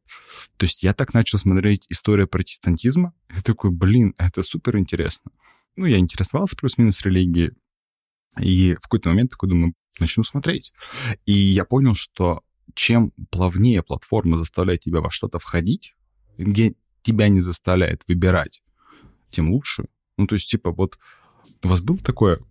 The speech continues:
ты садишься вечером, а, вы выбрали фильм кое-как, или нет, не-не, вы заказали роллов, заказали пиццу, и начинается самое жестокое:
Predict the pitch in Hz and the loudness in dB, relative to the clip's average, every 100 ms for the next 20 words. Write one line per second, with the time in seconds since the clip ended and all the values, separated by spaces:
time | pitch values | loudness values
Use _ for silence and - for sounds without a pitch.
0 | _ _ - 98 - 101 110 - 98 82 | _ _ -12 -6 0 2 2 2 2 2
1 | - 85 98 107 _ _ _ _ _ - | 0 -2 -2 -6 _ _ _ _ _ -16
2 | - 80 80 80 80 - - _ _ _ | -10 -8 -6 -6 -8 -10 -14 _ _ _
3 | _ _ - 92 120 110 92 95 104 110 | _ _ 0 2 2 0 2 4 4 2
4 | - 104 98 107 104 101 98 98 _ _ | 2 0 0 0 0 0 0 -4 _ _
5 | _ - 107 110 113 98 95 90 92 - | _ 0 4 6 6 4 2 2 2 -4
6 | - - 101 110 92 95 98 117 131 107 | -12 0 0 2 -2 0 2 4 2 2
7 | 101 101 - 98 98 101 135 - 117 - | 0 -4 -2 -2 0 0 0 0 -2 -2
8 | 113 - _ - - 98 80 117 131 151 | -8 -10 _ -20 -18 -16 -4 2 2 2
9 | - 101 - 107 110 - - 98 95 90 | 0 0 2 2 0 -2 0 2 4 2
10 | 87 - - 87 80 76 | -2 -6 -6 -4 -4 -6